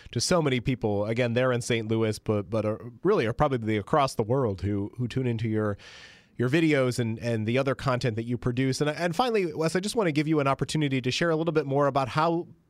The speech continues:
our listeners can learn more about Grace Church,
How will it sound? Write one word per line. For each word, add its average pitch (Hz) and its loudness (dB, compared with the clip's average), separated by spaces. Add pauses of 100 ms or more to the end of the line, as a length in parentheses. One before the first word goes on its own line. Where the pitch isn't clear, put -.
(240)
our 156 2
listeners 135 0
can 135 0
learn 143 2
more 143 2
about 127 0 (100)
Grace 131 0
Church, 156 0